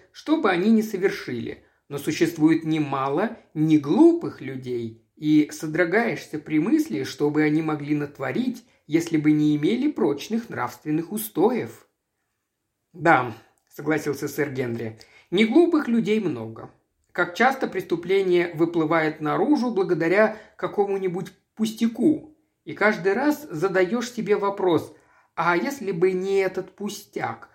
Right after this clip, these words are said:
узнал бы кто-нибудь о преступлении?» «Это весьма серьёзно, Клеттеринг», сказал полковник Бантри, «весьма серьёзно». «Да?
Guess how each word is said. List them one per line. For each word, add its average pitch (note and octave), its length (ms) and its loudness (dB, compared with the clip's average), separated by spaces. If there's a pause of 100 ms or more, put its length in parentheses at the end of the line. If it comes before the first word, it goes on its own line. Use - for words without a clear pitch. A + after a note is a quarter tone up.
(140)
узнал D3+ 460 0
бы E4+ 160 4
кто-нибудь G#3 520 0
о E3+ 80 -12
преступлении?» D3+ 1000 -6 (920)
«Это C3 200 -6
весьма G3 320 2
серьёзно, C#4+ 560 0
Клеттеринг», D3+ 680 -4 (200)
сказал C#3 380 -4
полковник C#3 500 -4
Бантри, A#2+ 640 -4
«весьма C3+ 600 -2
серьёзно». C3 800 -6 (480)
«Да? C3 480 0